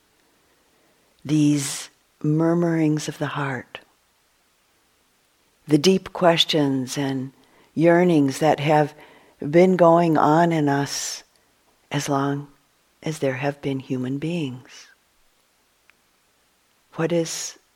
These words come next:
life about? What is death, its significance, its meaning? Can I be happy?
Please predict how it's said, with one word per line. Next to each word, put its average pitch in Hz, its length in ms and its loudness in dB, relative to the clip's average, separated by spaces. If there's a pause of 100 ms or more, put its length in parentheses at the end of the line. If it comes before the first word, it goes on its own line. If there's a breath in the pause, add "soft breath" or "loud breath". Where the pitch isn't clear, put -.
(140)
life 156 320 -4
about? 123 440 -8 (2000)
What 190 140 2
is 180 200 2
death, 160 360 2 (100)
its - 360 -8 (640 soft breath)
significance, 156 1300 -4 (800)
its - 300 -12
meaning? 151 400 0 (2000)
Can 165 160 -4
I 156 100 -2
be 151 140 -4
happy? 147 520 -10